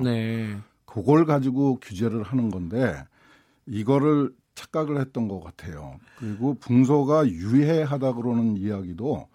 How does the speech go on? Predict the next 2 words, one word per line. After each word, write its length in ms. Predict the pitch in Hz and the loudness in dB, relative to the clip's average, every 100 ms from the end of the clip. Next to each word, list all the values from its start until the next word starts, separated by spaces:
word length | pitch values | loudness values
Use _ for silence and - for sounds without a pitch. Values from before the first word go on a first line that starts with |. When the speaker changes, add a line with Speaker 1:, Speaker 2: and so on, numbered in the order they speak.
| _ _ _ _ | _ _ _ _
Speaker 2:
유럽연합에서는 1500 | 113 95 127 160 165 143 139 139 127 127 113 123 117 139 143 - | -10 0 4 6 4 2 2 4 2 0 -2 -2 0 2 0 -2
이게 340 | 127 107 131 | -6 -2 0